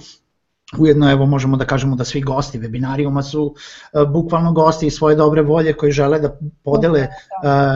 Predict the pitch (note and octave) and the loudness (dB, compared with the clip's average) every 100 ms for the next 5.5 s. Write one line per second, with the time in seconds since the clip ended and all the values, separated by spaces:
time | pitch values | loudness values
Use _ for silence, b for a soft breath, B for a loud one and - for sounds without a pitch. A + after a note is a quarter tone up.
0 | C#3+ C#3 C#3 C#3+ D3 D#3 C#3+ C#3+ E3 E3+ | -4 -6 -8 0 2 2 2 -2 0 0
1 | C#3+ - D3 C#3+ F3+ - D3+ D3+ C#3+ B2+ | -2 -2 -2 -2 -4 -6 -4 -4 -2 -4
2 | C3+ C3+ F3 E3+ - E3+ D#3 - B B | -4 -4 -2 -4 -2 0 0 -2 B B
3 | B D3+ D3 C#3+ D#3 D#3 C#3+ E3 D#3 - | B -2 0 -2 -4 -4 -2 2 2 2
4 | - C3+ D3 D#3 D3+ D3+ C#3+ - D3 D3 | -2 -4 -2 -2 -2 -4 -6 -8 -4 -4
5 | D3 D#3 C#3+ D3 | -2 -2 -4 -4